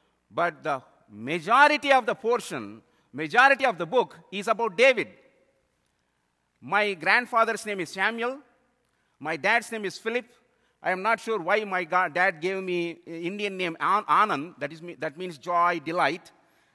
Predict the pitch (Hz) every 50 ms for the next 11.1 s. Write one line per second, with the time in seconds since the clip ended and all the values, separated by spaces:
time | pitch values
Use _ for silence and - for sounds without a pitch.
0 | _ _ - 156 151 175 180 175 170 - 202 208 202 185 185 180 170 170 160 -
1 | 196 202 226 233 254 220 - 240 208 214 196 180 - 160 165 185 214 220 214 202
2 | 214 185 165 190 190 185 185 185 185 180 170 - _ _ _ 143 180 214 214 220
3 | 208 190 196 185 151 117 - - - - - _ _ _ _ _ _ _ _ _
4 | _ _ _ _ _ _ _ _ _ _ _ _ _ _ _ _ _ _ _ _
5 | _ _ _ _ _ _ _ _ _ _ _ _ 131 165 233 247 240 220 220 170
6 | 151 196 214 214 196 151 117 117 - - - _ _ _ _ _ - _ _ -
7 | - 185 202 214 214 196 - 220 226 220 - 185 139 110 104 110 - _ _ -
8 | - 226 226 208 202 190 185 170 165 170 175 202 240 262 277 277 269 269 247 -
9 | 233 214 202 - - - - - - 254 254 240 180 165 185 226 247 233 - _
10 | _ _ _ _ - - 214 226 254 262 262 254 262 269 262 214 233 247 240 196
11 | 147 107